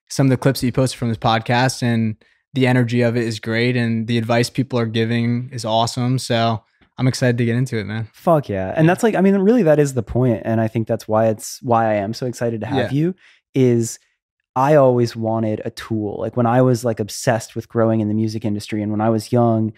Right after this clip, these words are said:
Speaker 2: I found there to be very little resource of people who were down to share information and share
Speaker 1: Yeah.
Speaker 2: their stories, especially behind the scenes.
Speaker 1: Yeah.
Speaker 2: You could hear artist interviews, but the people that were blowing artists up and the people that were involved, it was kinda hard to get in touch with, right?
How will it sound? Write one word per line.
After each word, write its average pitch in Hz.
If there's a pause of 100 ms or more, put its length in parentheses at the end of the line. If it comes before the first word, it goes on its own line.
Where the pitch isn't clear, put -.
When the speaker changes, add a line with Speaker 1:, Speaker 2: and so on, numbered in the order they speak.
(160)
Speaker 2:
I 127
found 131
there 123
to 120
be 117
very 131
little 127
resource 113
of 110
people 113
who 117
were 110
down 110
to 104
share 110
information 110
and 101
share 123
Speaker 1:
Yeah. 113
Speaker 2:
their 107
stories, 113
especially -
behind 95
the 92
scenes. 117
Speaker 1:
Yeah. 110
Speaker 2:
You 240
could 135
hear 143
artist 151
interviews, 92 (320)
but 127
the 123
people 131
that 113
were 110
blowing 117
artists 104
up 143
and 104
the 104
people 110
that 104
were 95
involved, 113
it -
was 135
kinda 180
hard 143
to 139
get 139
in 120
touch -
with, -
right? 123